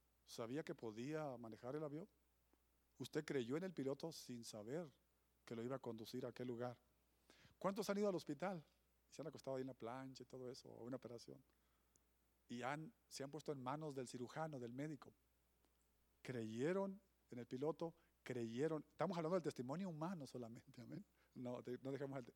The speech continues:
dejamos el de Dios ahorita. Entonces, ¿cuántos han ido a un restaurante y se comen una comida bien rica ahí? Creyeron en el cocinero, ¿verdad? Que no le echó por ahí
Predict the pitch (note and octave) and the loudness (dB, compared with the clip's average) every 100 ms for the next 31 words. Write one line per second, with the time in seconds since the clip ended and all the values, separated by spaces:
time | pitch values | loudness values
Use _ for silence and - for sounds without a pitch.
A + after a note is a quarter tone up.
0 | - B2 C#3+ D3 B2 A#2 G#2+ - G#2+ G#2 | -10 -2 0 2 2 0 0 -4 -12 -16
1 | - - - - _ - _ _ - _ | -20 -20 -20 -20 _ -20 _ _ -20 _
2 | _ G#3+ G3+ - - - _ _ G3+ A3+ | _ 2 2 0 -8 -20 _ _ 6 6
3 | A3 G#3+ A3 A3 G3+ F3 D#3+ C#3+ C#3 B2+ | 6 6 8 8 10 8 4 0 -6 -12
4 | - C#3+ D3 - _ E3+ F#3 A3+ A#3 G#3 | -16 -16 -16 -20 _ 4 6 4 2 2
5 | F#3+ A3+ A#3 - - _ _ _ _ B2+ | 4 2 0 -6 -18 _ _ _ _ -8
6 | A#2+ B2+ D3 D3+ C#3 A2+ B2+ C3 A#2 C3+ | -6 -2 -2 0 0 -2 -2 -2 0 0
7 | A#2+ B2+ B2 A#2+ A#2+ C3 _ _ _ _ | 0 -6 -6 -10 -12 -16 _ _ _ _
8 | _ - C3+ B2+ A#2+ D3 E3 D3+ C#3+ B2 | _ -6 0 0 2 0 0 -2 -2 -4
9 | B2 A#2+ A#2 E3+ F#3 C3 D#3 - _ _ | -4 -4 -4 -4 -4 -6 -8 -12 _ _
10 | _ - A2 B2 A#2+ B2 C3 A2+ A2+ | _ -12 -6 -4 -4 -4 -4 -4 -6